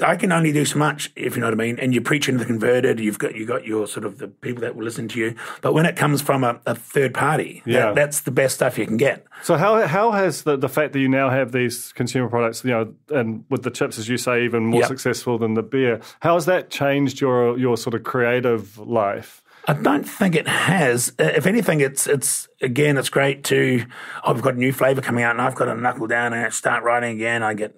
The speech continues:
Speaker 1: you know, what, what, it's, it's, it's like having to write something again. You've got a deadline. They, they need the packet by tomorrow and I'm still trying to write the back thing, you know, and I'm still <laughs> got typos in it. And, and it's great. It's great 'cause it's an, it's another creative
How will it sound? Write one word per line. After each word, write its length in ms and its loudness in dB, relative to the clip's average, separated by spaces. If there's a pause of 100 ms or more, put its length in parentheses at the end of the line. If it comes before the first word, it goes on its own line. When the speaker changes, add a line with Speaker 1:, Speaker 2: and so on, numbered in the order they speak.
Speaker 1:
you 80 -18
know, 140 -12
what, 200 -2
what, 200 -2
it's, 180 -8 (320)
it's, 240 -8
it's 220 -2
like 420 0 (580)
having 200 -4
to 80 0
write 180 2
something 240 -4
again. 240 -4
You've 80 -4
got 140 4
a 40 0
deadline. 540 2 (360)
They, 100 2
they 180 0
need 200 2
the 60 -8
packet 300 0
by 140 0
tomorrow 260 2
and 80 0
I'm 80 -2
still 200 -2
trying 200 -2
to 60 0
write 160 2
the 100 0
back 240 4
thing, 160 0
you 60 4
know, 80 4
and 180 2
I'm 80 -2
still 220 0
<laughs> 340 -4
got 160 -4
typos 420 2
in 80 4
it. 200 4 (640)
And, 180 0
and 60 -
it's 180 0
great. 380 0
It's 160 -2
great 480 0
'cause 180 0
it's 220 0
an, 180 2
it's 180 -2
another 240 2
creative 600 0